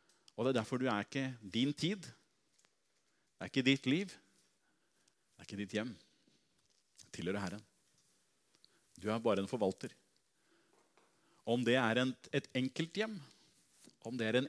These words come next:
enkelt tid, om det er et enkelt liv,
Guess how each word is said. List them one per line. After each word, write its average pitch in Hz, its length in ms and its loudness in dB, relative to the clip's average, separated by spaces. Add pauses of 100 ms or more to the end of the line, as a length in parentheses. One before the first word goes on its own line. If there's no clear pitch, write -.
enkelt 165 340 -4
tid, 202 280 -4 (840)
om 123 100 -2
det 120 120 6
er 127 80 6
et - 180 -6
enkelt 117 420 -6
liv, 196 180 -8